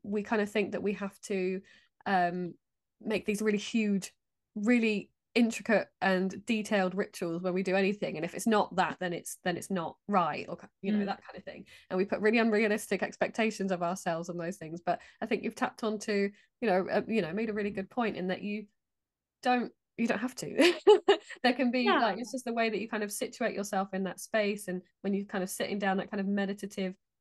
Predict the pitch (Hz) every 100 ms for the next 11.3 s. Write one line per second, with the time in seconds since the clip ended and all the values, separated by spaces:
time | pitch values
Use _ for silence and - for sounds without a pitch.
0 | - 254 226 - 214 208 233 - 190 170
1 | 165 170 - - 202 202 190 190 - -
2 | 196 196 180 170 175 175 180 208 202 196
3 | - 165 160 160 165 175 190 202 196 165
4 | 165 - - 175 - _ - 190 185 185
5 | - 220 214 240 - 214 - _ _ _
6 | _ _ 226 185 208 214 208 214 190 196
7 | 185 190 196 _ _ _ _ 196 196 185
8 | - 196 180 - 202 185 190 214 202 -
9 | 190 190 185 - 185 180 185 185 170 165
10 | - 190 175 190 202 - - _ _ 196
11 | 262 214